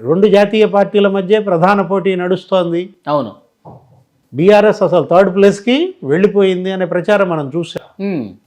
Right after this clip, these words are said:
Speaker 1: ఇప్పుడు ఈ బీజేపీ పైన ఈ రిజర్వేషన్ల అంశం ఒకటి,
Speaker 2: Hmm.
Speaker 1: ముస్లిం వ్యతిరేక దృక్పథం ఒకటి,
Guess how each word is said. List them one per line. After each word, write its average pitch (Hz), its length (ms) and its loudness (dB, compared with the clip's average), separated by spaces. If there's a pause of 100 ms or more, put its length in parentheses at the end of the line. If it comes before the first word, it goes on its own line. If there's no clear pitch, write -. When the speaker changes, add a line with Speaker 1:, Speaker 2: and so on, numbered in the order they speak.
Speaker 1:
ఇప్పుడు 330 760 0 (200)
ఈ 233 120 -2 (420)
బీజేపీ 269 560 -2
పైన 247 320 2
ఈ 233 320 -4
రిజర్వేషన్ల 208 680 2
అంశం 180 320 -6
ఒకటి, 156 600 -8
Speaker 2:
Hmm. - 500 -14
Speaker 1:
ముస్లిం 220 440 2
వ్యతిరేక 190 420 2
దృక్పథం 175 580 0
ఒకటి, 165 540 -6